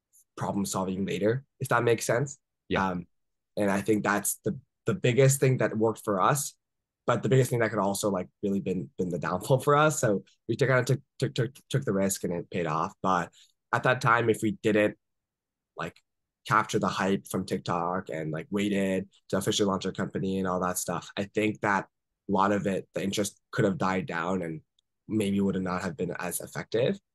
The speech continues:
Speaker 2: Mm.
Speaker 1: Um, so I think we were able to really capture all the interest and maximize, like, the amount of, like, customers we were able to get at that point, even though we had no idea how to manu-, manufacture the thing because we were just moving so fast and
Speaker 2: Yeah.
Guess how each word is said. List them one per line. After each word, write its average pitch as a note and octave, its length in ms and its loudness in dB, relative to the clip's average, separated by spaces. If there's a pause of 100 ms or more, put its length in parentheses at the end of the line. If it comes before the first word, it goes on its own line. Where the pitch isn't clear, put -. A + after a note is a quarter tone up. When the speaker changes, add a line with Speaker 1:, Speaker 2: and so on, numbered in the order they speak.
(200)
Speaker 2:
Mm. G#2 60 -2
Speaker 1:
Um, F2+ 380 0
so F#2+ 300 0
I G2+ 120 0
think A2 180 2
we A2 120 2
were G2+ 120 2
able G2+ 220 0
to F#2 240 -2
really G#2+ 360 2
capture F2+ 460 -4
all G2+ 200 4
the G#2 100 4
interest F#2+ 380 -2
and F2 180 -8
maximize, F2+ 720 -2
like, F2 160 -4 (520)
the E2+ 360 0 (120)
amount G2 380 4
of, F#2 120 -4
like, F2+ 260 -6
customers A2 500 2
we G#2 80 2
were G2+ 140 2
able F#2 80 -6
to - 180 -16
get G#2 300 0
at G2+ 160 -2
that F#2+ 220 0 (120)
point, C3 360 2 (200)
even A2+ 160 2
though G#2+ 80 6
we G#2+ 100 4
had G2+ 220 0 (460)
no G2+ 140 2
idea G#2 140 4
how G2+ 40 0
to G2 80 0
manu-, G2 260 -2
manufacture F#2+ 500 -2
the C3 60 0
thing D3+ 300 2
because G2 440 -2 (400)
we A2 80 0
were A2 100 6
just G2 240 0
moving G2 300 2
so F2+ 240 -2
fast C#2+ 540 -6
and D2 380 -4
Speaker 2:
Yeah. D#2+ 160 -4